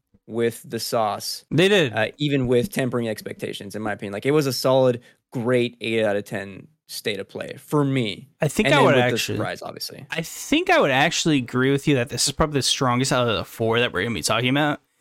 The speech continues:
Speaker 2: And it would really only be in contention with the Xbox One, because the other two ones I just felt like just were just ra-, like, jump back and forth ran-,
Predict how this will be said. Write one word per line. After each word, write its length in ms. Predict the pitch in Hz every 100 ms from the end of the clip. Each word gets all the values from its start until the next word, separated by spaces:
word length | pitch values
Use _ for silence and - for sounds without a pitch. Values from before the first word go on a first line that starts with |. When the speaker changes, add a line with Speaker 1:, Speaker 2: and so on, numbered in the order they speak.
| _ _
Speaker 2:
And 100 | 151
it 80 | 185
would 140 | 180
really 260 | 170 226 208
only 180 | 175 160
be 160 | 139
in 80 | 139
contention 640 | 127 127 147 131 - 113 98
with 300 | 120 120 -
the 160 | 104 -
Xbox 420 | 120 - 139 -
One, 260 | 151 160 - _ _ _ _
because 200 | 135 139
the 100 | 151
other 140 | 175
two 180 | 143 147
ones 200 | 131 120
I 80 | 113
just 180 | 113 -
felt 140 | 123
like 160 | 104 107
just 360 | 104 92 - - -
were 160 | 71
just 500 | - - - - - _ _ _ _ -
ra-, 280 | 113 117 117
like, 220 | - 113 - _ _ -
jump 300 | 143 127 117
back 240 | 117 113
and 140 | 110 -
forth 340 | 113 98 -
ran-, 440 | 95 104 104 104